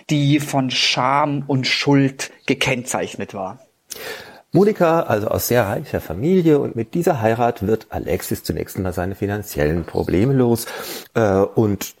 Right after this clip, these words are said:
Speaker 2: es folgen eigentlich diese zwei Jahre des, der Ehe, in denen die beiden verdrängen. Sie reisen, führen ein mondänes Leben, aber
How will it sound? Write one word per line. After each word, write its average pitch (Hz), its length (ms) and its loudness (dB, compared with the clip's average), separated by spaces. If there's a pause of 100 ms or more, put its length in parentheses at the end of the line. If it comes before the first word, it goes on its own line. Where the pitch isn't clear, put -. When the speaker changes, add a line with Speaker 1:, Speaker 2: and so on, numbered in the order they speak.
(120)
Speaker 2:
es - 140 -2
folgen 123 600 -2
eigentlich 90 600 -2
diese 87 320 -2
zwei - 640 -2 (120)
Jahre 101 440 2
des, - 300 -4
der 85 200 0
Ehe, 113 420 4 (440)
in 101 260 -2
denen 107 200 2
die 139 100 2
beiden 87 300 -2
verdrängen. 92 800 -2
Sie 76 200 -4
reisen, 120 800 0
führen 110 360 0
ein 90 200 -2
mondänes 87 600 -2
Leben, 113 520 2 (580)
aber 117 640 0